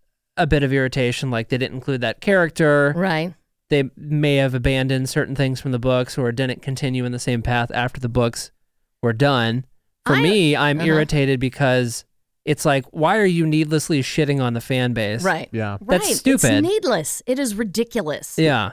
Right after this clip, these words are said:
Speaker 3: I'd say the best word I would describe myself is just irritated, simply because this just goes to show how, 'cause you kinda talked about it, but this kinda falls onto H B O.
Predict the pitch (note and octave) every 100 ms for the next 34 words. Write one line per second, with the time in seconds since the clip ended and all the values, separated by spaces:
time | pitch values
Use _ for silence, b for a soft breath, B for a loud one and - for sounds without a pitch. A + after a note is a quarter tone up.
0 | - E3+ - A3+ D3 C#3+ C3+ C#3 B2+ A#2+
1 | A#2+ A#2+ A#2 - B2 A2+ A#2 A2+ C3 A2+
2 | A2 A#2+ - - D3 D#3 D#3+ F3+ F#3 F#3
3 | F#3 G3+ F#3+ F#3 D#3+ F3 D#3 B2+ D3+ E3
4 | - D3 D3 C#3 - D3 D3 B2+ A2+ G#2+
5 | b b b G#3+ F3 F#3+ A3+ E4+ A#3 D3+
6 | A#2+ - B2 A2+ A2+ A#2+ A2+ - _ D3
7 | C3 F3+ - G#3 G3+ - E3+ E3 C#3 D3+
8 | D3+ B2+ C#3+ - A#2 A2+ C#3+